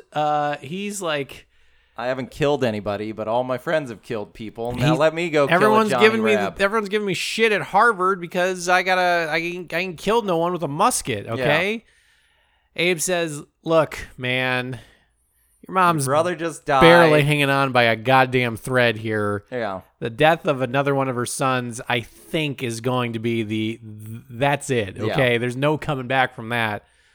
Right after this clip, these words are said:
Speaker 1: So, no, you're not going into the army. Also, put on your nice suit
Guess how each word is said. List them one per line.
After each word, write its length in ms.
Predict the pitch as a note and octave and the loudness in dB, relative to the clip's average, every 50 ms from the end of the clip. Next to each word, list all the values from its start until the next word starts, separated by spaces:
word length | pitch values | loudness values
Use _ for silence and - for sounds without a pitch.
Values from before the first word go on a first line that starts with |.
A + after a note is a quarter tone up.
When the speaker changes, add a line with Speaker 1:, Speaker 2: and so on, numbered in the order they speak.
| _ _ _ _ | _ _ _ _
Speaker 1:
So, 140 | - C#3 | -14 -12
no, 540 | C3 C3 C#3+ E3+ F3+ D#3 B2 G2 F#2 F#2+ G#2+ _ | -10 -6 -2 2 2 2 2 0 -2 -10 -16 _
you're 100 | C3 B2 | -8 -2
not 220 | C#3+ D#3 D#3+ C#3 | 0 0 0 0
going 240 | C3 D#3 D#3+ D#3 D3+ | 0 -2 0 0 -2
into 140 | D3 C#3+ C3 | -4 -4 -4
the 140 | B2+ B2+ C3 | -4 -2 0
army. 420 | C#3+ C3+ B2+ A#2 A2+ A#2 B2 - _ _ _ _ _ | 0 0 0 -2 -4 -6 -8 -10 _ _ _ _ _
Also, 500 | - F3+ A3 G#3+ - - F3 F3 F#3 - - _ _ _ _ | -2 0 0 0 -2 -2 -2 -2 -2 -4 -6 _ _ _ _
put 200 | - D3+ F#3+ G#3 | -4 -2 2 2
on 180 | G#3+ G#3 G3+ | 4 2 2
your 100 | F#3+ F#3 | 0 -2
nice 260 | F#3 G3 G3 G3 F3 - | -2 -2 -2 -2 -4 -4
suit 500 | - - A3 A#3 A3+ G3+ G3 F3+ F3+ | -4 -2 0 2 2 2 0 0 -6